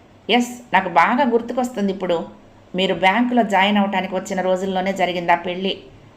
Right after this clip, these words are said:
నా దగ్గర ఇంకా ఆ ఇన్విటేషన్ కూడా ఉంది" అని వెళ్ళి ఓ పెళ్లి పత్రికను వెతికి మరీ తెచ్చి నాకు చూపించాడు ఆయన. దాని మీద రిసెప్షన్ కని అచ్చొత్తిన చిరునామాలోనే నేను ఆ రోజు రాత్రంతా రామసుబ్బు గారి ఆతిథ్యాన్ని చవిచూసింది.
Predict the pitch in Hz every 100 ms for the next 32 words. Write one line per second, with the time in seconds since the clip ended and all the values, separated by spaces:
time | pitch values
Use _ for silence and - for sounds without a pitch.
0 | - - 180 175 180 247 240 240 254 214
1 | 202 247 277 262 247 240 233 226 214 220
2 | - - - - - 175 180 175 175 196
3 | 190 175 - - - - - - 185 185
4 | 196 220 - 240 208 196 196 180 175 180
5 | 247 262 262 254 240 240 233 302 240 208
6 | 208 254 240 214 196 185 175 170 - -
7 | - - - - - - 165 175 175 185
8 | 220 214 185 220 220 220 202 190 180 175
9 | 170 180 - 170 - 175 190 214 208 190
10 | 180 170 - - - - - 185 185 180
11 | 170 185 208 208 185 202 208 196 190 196
12 | 202 208 240 240 202 190 185 175 190 233
13 | 202 220 220 208 190 202 208 208 190 190